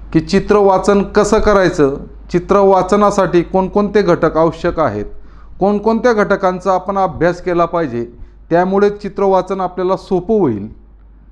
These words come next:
त्यानंतरचा जो व्हिडिओ होता, त्या व्हिडिओमध्ये चित्र वाचनाचे आपल्याला काय काय फायदे होऊ शकतात,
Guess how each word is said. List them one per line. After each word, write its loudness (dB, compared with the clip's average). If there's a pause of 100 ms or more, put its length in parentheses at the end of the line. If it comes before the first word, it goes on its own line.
(360)
त्यानंतरचा 2
जो 2
व्हिडिओ 4
होता, 0 (140)
त्या 2
व्हिडिओमध्ये 0 (520)
चित्र -2
वाचनाचे 0
आपल्याला -2
काय -2
काय -4
फायदे -2
होऊ 0
शकतात, -6